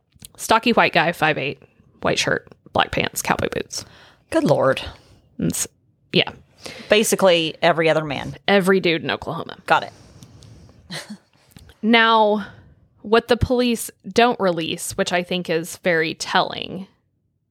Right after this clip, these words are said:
Speaker 1: is there's really no information on the car's condition when it's found.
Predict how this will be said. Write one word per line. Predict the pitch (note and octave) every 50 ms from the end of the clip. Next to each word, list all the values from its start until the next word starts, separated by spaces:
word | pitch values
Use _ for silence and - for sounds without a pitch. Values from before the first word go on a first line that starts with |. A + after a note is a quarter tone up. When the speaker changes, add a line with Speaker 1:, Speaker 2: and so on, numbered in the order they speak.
| _ _ _ _ _ _ _ _ _ _ _ _ _ _ _ _ _ _ _ _ _ _ -
Speaker 1:
is | A3 G#3+ G#3 G3+ G3+ G3 G3 F#3+ F#3 G3 - - - - _ _ _ _ _ _ _
there's | - G#3 G3+ G3 F#3+ -
really | G3 A3+ C4 D4+ C#4+ B3+
no | A3+ G#3 G3 G3
information | G3 G3 G3+ - F#3+ F3+ F3+ F3 F3 - - F#3+ F3+ E3+ F3 - - -
on | F#3 F3 E3+ F3+ F3 E3+ F3 E3 E3+
the | - D#3+
car's | - - - - E3 - - - -
condition | - - - - D#3 - - - - - - - - - - - - - - -
when | - F3+ E3
it's | B2+ - -
found. | - - - - - - _ - - -